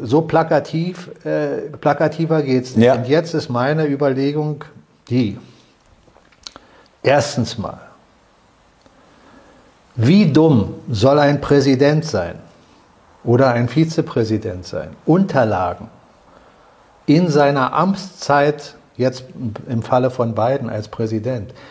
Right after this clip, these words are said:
Speaker 1: in einer Garage oder in seinem Haus irgendwo zu lagern, wo er weiß, dass eine Gegenseite am Start ist, die ihm nicht gut gesonnen ist.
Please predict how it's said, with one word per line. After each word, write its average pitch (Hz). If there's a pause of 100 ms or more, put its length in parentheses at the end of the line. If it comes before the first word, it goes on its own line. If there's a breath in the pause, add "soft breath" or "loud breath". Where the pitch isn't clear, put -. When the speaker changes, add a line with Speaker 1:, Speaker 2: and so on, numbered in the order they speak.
(160 loud breath)
Speaker 1:
in 127
einer 123
Garage 117 (1400)
oder 156
in 139
seinem 127
Haus 127
irgendwo 147
zu 147
lagern, 113 (720 soft breath)
wo 139
er 139
weiß, 147
dass 120
eine 131
Gegenseite 123
am 113
Start 113
ist, 160
die 143
ihm 135
nicht 139
gut 151
gesonnen 92
ist. -